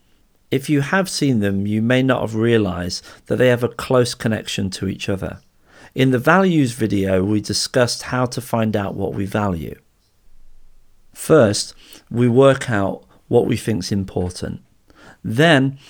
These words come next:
we explore the emotions which come from experiencing those things. For example, I think my family are important, and so I would say I value them, which I do,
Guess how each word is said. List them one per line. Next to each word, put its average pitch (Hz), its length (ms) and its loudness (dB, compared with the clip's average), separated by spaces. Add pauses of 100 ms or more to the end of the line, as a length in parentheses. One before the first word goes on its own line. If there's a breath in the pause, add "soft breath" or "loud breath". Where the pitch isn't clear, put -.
(440 loud breath)
we 120 520 0
explore 151 800 4
the 131 160 2
emotions 123 680 0
which - 240 -8
come 131 400 0
from 110 240 -4
experiencing 107 840 -4
those 95 280 -4
things. - 540 -8 (300 loud breath)
For - 240 4
example, 143 680 2 (360 loud breath)
I 143 80 2
think 160 260 0
my 127 180 4
family 127 460 2
are 110 120 0
important, 110 600 0
and 117 160 -4
so 120 180 2
I 120 160 4
would 120 220 0
say 110 220 0
I 101 160 0
value 131 400 2
them, 92 320 -4 (160)
which 110 260 0
I 95 140 0
do, 123 640 0